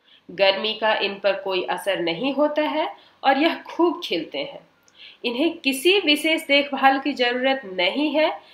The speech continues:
इसीलिए ये carefree plants भी कहलाते हैं। कब कौन सा फूल लगाना है, यह जानकारी हम आपको समय समय पर देते रहेंगे।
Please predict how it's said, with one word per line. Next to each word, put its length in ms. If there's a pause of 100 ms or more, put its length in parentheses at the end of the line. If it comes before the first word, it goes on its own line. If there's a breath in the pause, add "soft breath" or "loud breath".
(220 loud breath)
इसीलिए 680
ये 320
carefree 640
plants 640
भी 220
कहलाते 560
हैं। 300 (1700)
कब 280
कौन 260
सा 180
फूल 280
लगाना 420
है, 440
यह 120
जानकारी 600
हम 240
आपको 360
समय 380
समय 340
पर 320
देते 320
रहेंगे। 460